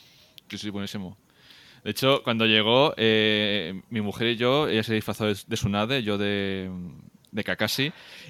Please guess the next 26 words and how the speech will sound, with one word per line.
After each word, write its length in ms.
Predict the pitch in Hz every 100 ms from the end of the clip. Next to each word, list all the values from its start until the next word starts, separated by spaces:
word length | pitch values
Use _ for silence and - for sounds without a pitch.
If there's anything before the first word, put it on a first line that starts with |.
| -
y 120 | 110
otra 220 | 117 123
amiga, 540 | 117 123 123 143 165 -
eh, 640 | 113 107 104 101 101 101 98
se 140 | 104
disfrazó 560 | 101 - 95 - 110 113
de... 400 | 113 131 160 180 _ _ _ - _ _ _ _
Joder, 240 | - 95 95 _ _ _ -
es 100 | -
que, 80 | -
es 80 | 107
que 80 |
tengo 140 | 110 113
la 60 |
me-, 80 | 113
la 100 | 110
memoria, 420 | 101 104 113 123 117
eh, 560 | 110 110 107 104 104 104
la 80 |
mujer 240 | 104 - 123
de 80 | 120
Naruto, 300 | 107 92 95
¿cómo 160 | 107
se 120 | 110 107
llama? 180 | 98
La, 540 | 95 95 95 95 95